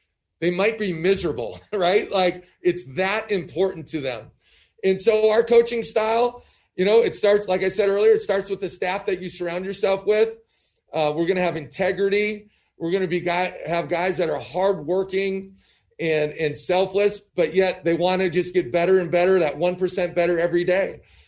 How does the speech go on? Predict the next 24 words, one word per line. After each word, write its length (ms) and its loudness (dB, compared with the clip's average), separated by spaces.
And 160 0
so 520 2
we 100 -2
love 240 2
guys 380 2
that 380 -2
can 200 -4
pass, 580 -6
can 160 -6
shoot. 240 -4
I 120 2
love 320 2
guys 240 0
that 140 -6
can 120 -8
pass 340 -4
and 80 -8
make 200 -6
decisions. 560 -6
And 80 -4
if 100 -10
you 120 -4
look 240 0
at 300 2